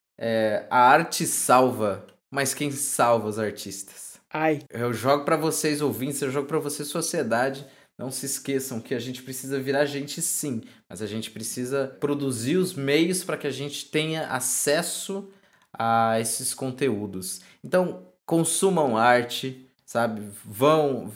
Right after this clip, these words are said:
Speaker 1: assistam espetáculos. Agora a gente tá tendo uma gama de teatros digitais, de peças de teatro na internet. Mas também vejam filmes e não vejam só pelo simples prazer do entretenimento.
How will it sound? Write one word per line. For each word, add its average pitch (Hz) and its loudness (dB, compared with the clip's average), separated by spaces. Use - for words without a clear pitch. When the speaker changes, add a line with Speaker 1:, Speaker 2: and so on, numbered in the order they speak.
Speaker 1:
assistam 156 -2
espetáculos. 120 0
Agora 123 0
a - -4
gente 135 -8
tá 139 -6
tendo 147 -4
uma 139 -4
gama 135 -4
de 127 -10
teatros 113 -4
digitais, 110 -2
de 104 -12
peças 117 -2
de 95 -16
teatro 101 -6
na 107 -8
internet. 110 -8
Mas 160 -6
também 190 -2
vejam 143 -2
filmes 156 0
e 190 -2
não 226 -2
vejam 170 0
só 170 2
pelo 160 -4
simples 156 -6
prazer 127 2
do 123 -6
entretenimento. 117 -6